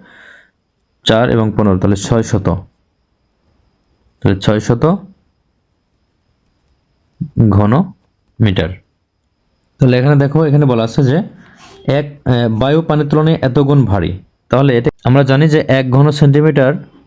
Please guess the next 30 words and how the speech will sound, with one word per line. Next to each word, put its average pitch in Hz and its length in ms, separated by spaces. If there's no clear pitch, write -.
পানির 143 260
ওজন 127 240
এক 131 200
গ্রাম। 95 180
তাহলে 113 260
এটা, 139 200
উম, 135 400
পানির 143 240
তুলনায় 156 220
যেহেতু 156 240
পানি, 143 260
আহ, - 680
পানির 139 180
তুলনায় 156 220
যেহেতু 147 240
বায়ু 120 180
শূন্য 135 200
দশমিক 143 240
শূন্য 143 200
শূন্য 143 200
এক 131 180
দুই 135 120
নয় 127 180
গুণ 123 140
ভারী, 113 200
সেহেতু 143 360
এখানে 131 220
কিন্তু 143 180
হবে 131 220
যে 120 140